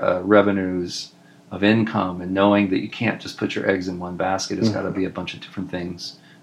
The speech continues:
Speaker 1: whether you're teaching or performing or writing or, you know, you're a studio musician or you work in post. Like I, these days I d-, get a lot of arranging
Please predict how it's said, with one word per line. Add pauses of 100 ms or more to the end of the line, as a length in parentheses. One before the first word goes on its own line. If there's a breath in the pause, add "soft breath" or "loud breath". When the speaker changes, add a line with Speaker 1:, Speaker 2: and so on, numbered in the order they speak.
(140)
Speaker 1:
whether
you're
teaching (500 soft breath)
or
performing (160)
or
writing
or, (260)
you
know,
you're
a
studio
musician
or (920 loud breath)
you
work
in
post.
Like
I,
these
days
I
d-,
get
a
lot
of
arranging